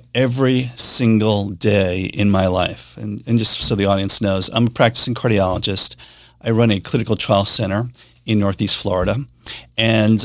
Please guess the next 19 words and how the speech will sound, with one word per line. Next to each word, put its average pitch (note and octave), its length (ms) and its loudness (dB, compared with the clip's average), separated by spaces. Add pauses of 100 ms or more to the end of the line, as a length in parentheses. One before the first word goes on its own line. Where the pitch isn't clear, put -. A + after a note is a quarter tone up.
um, A2 340 2
I'm G#2+ 120 0
also G#2+ 220 2
involved G2+ 400 2
in G2+ 80 0
publications C3 880 0
and G#2 160 0
organized G2 380 -2
medicine G2 520 -2
and F#2+ 120 -4
some G2 160 -2
other F#2 160 -8
things. F2+ 300 -4
So A#2 200 2 (380)
I C#3 220 0
see C3 720 2
the G#2 120 -2
medical G#2+ 400 0
wor-, G2 240 0